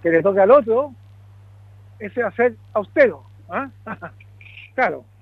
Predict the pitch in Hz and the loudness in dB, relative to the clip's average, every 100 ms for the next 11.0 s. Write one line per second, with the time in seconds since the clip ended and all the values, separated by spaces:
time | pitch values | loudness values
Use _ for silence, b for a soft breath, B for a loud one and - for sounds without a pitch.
0 | - 160 156 175 170 165 185 170 208 185 | -10 -10 -8 -10 -12 -14 -14 -8 -8 -8
1 | - 262 170 123 107 _ _ _ 202 - | -6 -8 -8 -16 -20 _ _ _ -20 -20
2 | _ _ _ _ _ _ - 143 139 131 | _ _ _ _ _ _ -18 -12 -10 -10
3 | 123 - - - - 180 196 190 190 190 | -16 -20 -20 -20 -12 -6 -2 2 2 0
4 | 190 196 185 - - - - 190 190 190 | -4 -8 -12 -20 -20 -20 -4 0 0 0
5 | 190 180 196 196 208 208 247 214 190 185 | -2 -2 -2 0 -2 0 4 6 4 0
6 | 196 214 247 233 - 247 233 240 247 247 | -4 -6 0 0 0 2 2 4 0 -2
7 | - 233 233 240 240 214 214 277 214 185 | -6 -6 -4 -6 -8 -8 -6 -6 -6 -10
8 | 175 190 185 - 208 214 196 - - - | -8 -10 -10 -6 -4 -2 -4 -12 -20 -20
9 | - - - 180 175 170 208 214 196 202 | -20 -18 -8 -4 0 0 4 4 4 2
10 | 202 202 220 208 214 214 202 196 143 | 4 4 4 0 -2 -2 -8 -4 -4